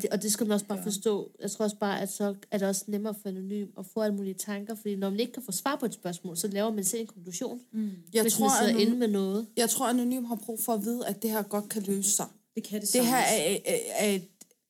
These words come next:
Speaker 2: Lyt til mig. Det sker.
Speaker 3: Ja.
Speaker 2: Det kan ske. Det
Speaker 3: Og
Speaker 2: bliver
Speaker 3: det
Speaker 2: bedre.
Speaker 3: kan løse sig.
Speaker 2: Ja.
Speaker 1: Og I synes bedste
Speaker 3: Altså,
Speaker 1: venner.
Speaker 3: det er
Speaker 2: Konklusionen,
Speaker 3: dårligt.
Speaker 2: det er jo bare, snak med din mor.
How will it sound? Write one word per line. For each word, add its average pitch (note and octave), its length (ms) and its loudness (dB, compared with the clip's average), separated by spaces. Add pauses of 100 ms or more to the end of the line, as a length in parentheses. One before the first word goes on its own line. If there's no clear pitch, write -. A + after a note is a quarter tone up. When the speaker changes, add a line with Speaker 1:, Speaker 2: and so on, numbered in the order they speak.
(140)
Speaker 2:
Lyt A#3+ 120 4
til B3+ 160 2
mig. G#3 340 0
Det A#3+ 100 4
sker. A#3+ 340 2 (100)
Speaker 3:
Ja. B3 120 4 (180)
Speaker 2:
Det D4 120 4
kan D4+ 100 4
ske. D4+ 460 0 (1000)
Det A#3+ 80 4
Speaker 3:
Og A#3 40 6
Speaker 2:
bliver A#3+ 100 6
Speaker 3:
det C4+ 80 4
Speaker 2:
bedre. B3 260 6
Speaker 3:
kan C4+ 140 2
løse F#3+ 280 0
sig. - 200 -10
Speaker 2:
Ja. F3+ 200 -8
Speaker 1:
Og F#3 80 2
I G3 80 4
synes F3 220 2
bedste E3+ 280 -2
Speaker 3:
Altså, F3+ 220 6
Speaker 1:
venner. - 120 6
Speaker 3:
det C4 100 6
er B3 40 4
Speaker 2:
Konklusionen, B3+ 600 6
Speaker 3:
dårligt. A#3+ 200 4
Speaker 2:
det A3+ 80 2
er G#3+ 120 0
jo A3 180 0
bare, F#3 380 -8
snak G#3 420 -4
med G#3 100 -4
din G3 160 -8
mor. G#3 400 -8